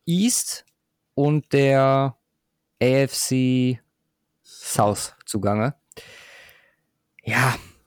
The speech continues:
also von den Stretches her, man hat die Bye in Woche neun, wenn mich nicht alles täuscht. Es ist relativ gut durchgemixt.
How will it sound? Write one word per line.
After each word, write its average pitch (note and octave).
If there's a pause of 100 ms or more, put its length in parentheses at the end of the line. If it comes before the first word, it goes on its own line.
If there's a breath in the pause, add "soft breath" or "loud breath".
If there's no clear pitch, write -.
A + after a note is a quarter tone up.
(180)
also E3
von F#3
den F#3+
Stretches F#3+
her, F3
man D3
hat D3+
die D3
Bye B2
in B2
Woche B2
neun, F3+
wenn D#3+
mich D#3+
nicht D#3+
alles C#3+
täuscht. D3+ (1500 loud breath)
Es C3+
ist F3+
relativ E3+
gut E3
durchgemixt. -